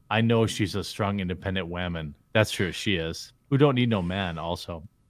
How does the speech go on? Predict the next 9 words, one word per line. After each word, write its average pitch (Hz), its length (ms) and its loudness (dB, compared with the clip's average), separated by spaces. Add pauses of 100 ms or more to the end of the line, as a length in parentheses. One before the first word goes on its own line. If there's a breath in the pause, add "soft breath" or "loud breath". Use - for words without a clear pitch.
(760)
Uh, 113 200 6
Omega, 127 560 6 (540 soft breath)
s-, - 180 -12
uh, 92 520 -2 (440)
Rosatu 117 720 -2
says, 110 320 -4 (180)
"Respectfully 147 540 -2
disagree, 113 440 -2
Jeremy. 95 420 -4